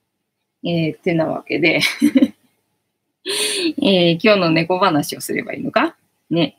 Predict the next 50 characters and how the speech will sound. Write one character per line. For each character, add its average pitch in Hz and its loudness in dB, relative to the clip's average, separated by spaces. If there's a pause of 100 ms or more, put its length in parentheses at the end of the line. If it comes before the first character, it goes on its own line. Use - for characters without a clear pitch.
(100)
え 156 -4
っ 151 -8
と、 147 -8
今 190 0
日 170 -2
の 156 -2
猫 156 -4
話 202 -2
を - -10 (100)
じ 156 -4
ゃ - -4
あ - -20
し - -12
ま 160 -4
し - -6
ょ 165 -2
う - -6
か - -6
ね。 196 0 (220)
本 202 -2
日 196 -8
は 165 -2
こ 170 -4
ち 226 -8
ら 262 2
を - 0 (440)
読 240 0
ん 233 8
で - 2
み 175 -4
よ 196 0
う 220 -6
と - -2
思 196 -2
い 226 2
ま 233 4
す。 - -8 (1080)
え - -4
ー 175 0
と、 - 2 (340)
<clears throat> 277 4
岩 294 4
根 370 2
さ - 2
ん、 - -8
コ - 0
ン 247 4
ビ 269 4
ニ 240 4
に、 185 0